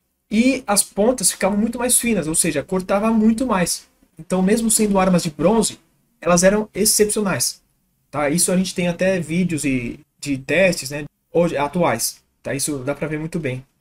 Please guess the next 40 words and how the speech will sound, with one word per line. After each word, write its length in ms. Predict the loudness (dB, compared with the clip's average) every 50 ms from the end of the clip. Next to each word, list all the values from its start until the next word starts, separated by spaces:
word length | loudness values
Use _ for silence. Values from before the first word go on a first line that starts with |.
| _ _
É 100 | -10 -8
muito 220 | -6 -6 -8 -8 -8
interessante. 600 | -6 -4 -2 0 0 0 -2 -4 -8 -12 -14 -18 _ -20 -20 _
E 140 | -6 -2 -2
só 200 | 0 0 0 0
um 40 | 0
parênteses 320 | 0 0 0 0 0 -2
aqui 140 | -2 -2 -2
que 80 | -2 -2
eu 20 |
acho 120 | -2 -2 -6
bem 220 | -6 -4 -2 -2
interessante, 680 | 0 0 0 0 0 0 0 0 -2 -2 -4 -6 -14 _ _ _ _ _ _ _ _ _ _
é 40 | -10
que 200 | -6 -4 -4 0
os 120 | 0 0
gregos, 220 | 2 2 0 2 0
eles 140 | 0 0 0
tinham 400 | 0 2 2 2 2 0 -4 -10 _ _ _ _
a 220 | -2 0 0 2
metalurgia 680 | 2 0 0 0 2 2 2 2 2 0 0 -2 -2 -4 -8 _ _ _ _ _ _
tão 240 | 0 2 2 0 -2
a-, 160 | -2 -4 -10 -8
avançada, 680 | -4 -2 -2 0 0 2 2 2 4 2 2 0 -2 -6
né, 160 | -8 -10 -14 _ _ _ _ _ _ _ _ _ _ _ _ _ _
que 520 | 0 2 4 4 4 4 2 2 0 -2 -8 _ _ _ _ _
eles 200 | 2 2 2 2
conseguiram, 920 | 2 2 2 2 2 2 2 2 2 2 2 2 2 0 0 -2 -4 -6 -10 _
eles 140 | -8 -6 -2
chegaram 340 | 0 0 2 2 2 2 2
a 40 | 0
produzir 600 | 0 0 0 0 0 0 0 0 0 -2 -4 -6
até 440 | -10 -12 -6 _ -2 0 0 0
armas 300 | 0 0 0 2 2 0
de 180 | 0 2 0 2
aço, 420 | 2 2 2 2 0 -2 -2 -8 -16 _ _ _ _ _ _ _ _ _
tá? 340 | -6 -4 -4 -4 -4 -8 -12 _ _ _ _
Isso 360 | -6 -2 -2 -2 0 0 -2
já 220 | 0 0 0 0
mais 240 | 0 -2 -2 -4 -6